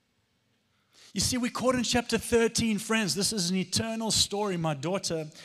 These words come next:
at the, um, Western Wall, we're walking. She's turning fourteen soon. Everything was like, "Whoa." And we walked to the Western Wall, and it's quite a contentious place. So I won't go into detail, but there's soldiers walking everywhere protecting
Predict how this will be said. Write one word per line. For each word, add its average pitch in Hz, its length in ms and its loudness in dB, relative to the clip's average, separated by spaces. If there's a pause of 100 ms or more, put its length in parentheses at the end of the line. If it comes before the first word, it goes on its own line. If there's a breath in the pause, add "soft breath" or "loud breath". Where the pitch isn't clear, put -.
(240 loud breath)
at 156 140 -2
the, 165 320 -2
um, 143 220 -6
Western 160 420 -2
Wall, 151 480 0 (600)
we're 151 180 -2
walking. 160 380 -2
She's 156 180 -4
turning 165 280 -6
fourteen 165 520 -4
soon. 143 400 -4 (220 loud breath)
Everything 143 340 -2
was 127 160 2
like, 113 180 -2
"Whoa." 180 600 -2 (240 loud breath)
And 143 120 -2
we 147 80 0
walked 175 240 0
to - 80 -8
the 175 80 -2
Western 160 440 -2
Wall, 160 260 0
and 143 160 -4
it's 135 100 -6
quite 170 200 -2
a 165 40 0
contentious 151 560 -4
place. 147 260 -4
So 139 100 -4
I - 20 -4
won't 139 160 -2
go 143 80 0
into 135 180 -2
detail, 131 400 -2
but 120 160 -6
there's 143 140 -4
soldiers 165 480 -2
walking 147 340 -4
everywhere 147 360 -2
protecting 131 640 -4